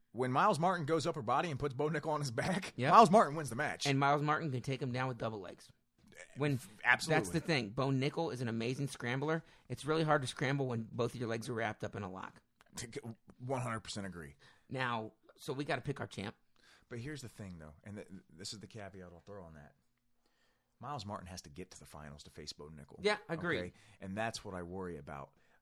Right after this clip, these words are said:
Speaker 1: Bo Nickel, I think, can run through anybody in this weight class
Speaker 2: There's nobody
Speaker 1: on,
Speaker 2: else
Speaker 1: on
Speaker 2: in this
Speaker 1: any
Speaker 2: weight
Speaker 1: given
Speaker 2: that
Speaker 1: day,
Speaker 2: touches him, that
Speaker 1: okay?
Speaker 2: touches him.
Speaker 1: Miles Martin has to get through a Peter Renda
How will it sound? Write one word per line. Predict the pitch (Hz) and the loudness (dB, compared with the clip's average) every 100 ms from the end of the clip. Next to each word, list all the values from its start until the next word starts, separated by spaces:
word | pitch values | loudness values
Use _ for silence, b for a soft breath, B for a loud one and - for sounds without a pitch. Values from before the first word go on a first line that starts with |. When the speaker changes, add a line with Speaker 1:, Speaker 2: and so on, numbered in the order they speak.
| - | -16
Speaker 1:
Bo | 104 160 | -6 -6
Nickel, | 123 123 127 92 90 | -4 -10 -12 -14 -14
I | 92 | -14
think, | 95 107 98 - | -14 -16 -16 -16
can | 98 | -14
run | 95 104 98 | -14 -14 -12
through | 101 | -10
anybody | 98 95 92 92 | -8 -6 -6 -6
in | 90 | -8
this | 85 - | -10 -8
weight | 104 - | -10 -10
class | 98 | -6
Speaker 2:
There's | 180 170 | -2 0
nobody | 180 160 | 0 0
Speaker 1:
on, | |
Speaker 2:
else | 139 | 0
Speaker 1:
on | |
Speaker 2:
in | - | -2
this | 98 | -4
Speaker 1:
any | |
Speaker 2:
weight | 113 95 | -4 -4
Speaker 1:
given | 90 | -4
Speaker 2:
that | 101 | -4
Speaker 1:
day, | |
Speaker 2:
touches | 82 71 | -6 -10
him, | - - | -14 -8
that | 98 95 | -6 -2
Speaker 1:
okay? | |
Speaker 2:
touches | 151 123 - - | -2 -2 -6 -16
him. | - - | -18 -12
Speaker 1:
Miles | 113 123 107 | -10 -8 -10
Martin | 110 85 95 | -10 -12 -14
has | 104 | -16
to | - | -14
get | 95 117 - | -10 -10 -10
through | 101 90 b b - | -14 -14 b b -18
a | |
Peter | 95 - 98 | -14 -10 -8
Renda | 92 92 90 80 | -8 -8 -10 -14